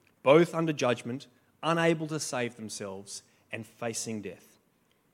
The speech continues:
Here is the, the, they're right beside the one called King. So how will they respond to Jesus? Have a look at verse thirty-nine. One of the criminals who hung there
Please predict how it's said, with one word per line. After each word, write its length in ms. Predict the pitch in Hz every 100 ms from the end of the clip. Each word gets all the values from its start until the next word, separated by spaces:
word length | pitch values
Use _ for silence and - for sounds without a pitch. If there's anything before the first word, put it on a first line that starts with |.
| _ _ _ _
Here 240 | - 190
is 120 | 185
the, 100 | 180
the, 340 | 170 165 139 147 151 143
they're 140 | 147
right 340 | 135 143 185 -
beside 560 | 160 - 160 151 143 - _
the 80 | 135
one 320 | 123 147 147
called 500 | - - 143 131 -
King. 380 | - 160 113 90 - _ _ _ _ _ _ _ _ _ -
So 100 | -
how 280 | - 175 185
will 180 | 180 156
they 160 | 151
respond 640 | 135 123 - 147 123 95 - _
to 80 | -
Jesus? 500 | 110 104 90 - - - - _ _ _ _ _ _ _ _
Have 120 | - 127
a 20 |
look 140 | 120
at 60 | 113
verse 220 | 113 -
thirty-nine. 560 | - 113 107 98 87 85 _ _ _ _ _ _ _ _ _ _ _ _ - - -
One 140 | 139
of 40 |
the 60 | 131
criminals 480 | - 147 139 131 -
who 240 | 139 127
hung 340 | - 156 156 131
there 380 | 120 113 110